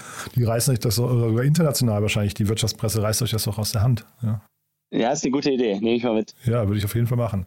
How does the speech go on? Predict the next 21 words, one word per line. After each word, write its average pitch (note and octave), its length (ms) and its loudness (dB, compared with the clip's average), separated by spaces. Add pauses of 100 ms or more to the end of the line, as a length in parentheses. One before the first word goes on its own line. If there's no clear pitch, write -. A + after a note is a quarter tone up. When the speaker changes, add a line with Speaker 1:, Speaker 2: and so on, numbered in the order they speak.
(720)
Speaker 1:
Cool, G3 120 2
aber C#3+ 140 2
haben C#3+ 80 2
wir E3 220 2
ansonsten D3+ 360 2
was E3+ 100 2
Wichtiges F3 240 2
vergessen C#3+ 320 0
aus F3+ 140 0
deiner E3+ 200 4
Sicht? F3 220 0
Äh, E3+ 40 -4
ach D#3+ 200 2
so, F#3+ 120 2
ich E3+ 120 0
wollte E3+ 140 2
dich D#3 60 4
noch E3 100 2
fragen, E3 340 2
also, D3+ 260 2
ähm, D3 140 2